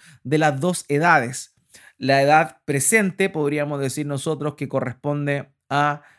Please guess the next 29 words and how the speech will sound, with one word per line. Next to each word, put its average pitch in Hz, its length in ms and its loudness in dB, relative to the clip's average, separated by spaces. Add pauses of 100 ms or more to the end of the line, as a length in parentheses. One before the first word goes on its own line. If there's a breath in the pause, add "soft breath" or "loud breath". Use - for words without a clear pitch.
(160 soft breath)
la 123 160 -2
creación 123 500 -2
del 127 120 -2
mundo, 190 560 -2 (640)
¿cierto? 160 640 -4 (160)
Hasta 175 540 2
un 165 180 -4
punto 180 400 -2
determinante 160 680 -2
que 156 100 -4
vamos 147 300 -2
a 131 60 -6
tocarlo 139 360 -4
más 139 220 -6
allá, 180 400 -2 (140)
un - 60 -20
poquito 139 200 -4
más 139 180 -4
allá, 190 300 0 (440 loud breath)
y 190 140 0
el 190 140 2
siglo 185 280 -2
venidero 185 380 -2
que 190 120 -6
correspondería 147 720 -2
a 139 40 0
la 123 120 -2
eternidad, 120 680 -4
¿ok? 135 160 -6